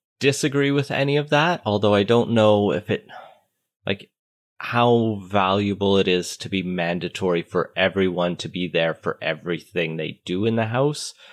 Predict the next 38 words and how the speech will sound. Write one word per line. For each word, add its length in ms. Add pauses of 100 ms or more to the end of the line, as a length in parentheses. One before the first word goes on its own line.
(160)
We 120
already 180
know 160
people 560
miss 600 (260)
sittings 640
and 180
parts 360
of 100
sittings 380
quite 320 (240)
frequently 720 (360)
because 280
they're 100
doing 220
things 240
in 80
the 40
back 320
halls 400
or 140
they're 320 (300)
off, 480
like, 260
leaders 480
are 140
off 260
across 480
the 80
country 380
doing 260
all 160
kinds 260
of 60
public 300
appearances 560
that 160
aren't 180